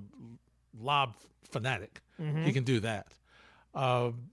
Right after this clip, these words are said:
Speaker 1: so that's why it's kind of good for them. The only question I have, Gordon, is this.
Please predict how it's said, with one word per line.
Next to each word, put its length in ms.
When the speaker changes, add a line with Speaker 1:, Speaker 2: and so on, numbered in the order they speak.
Speaker 1:
so 300
that's 340
why 220
it's 180
kind 300
of 180
good 280
for 180
them. 400
The 220
only 340
question 600
I 140
have, 380
Gordon, 440
is 220
this. 520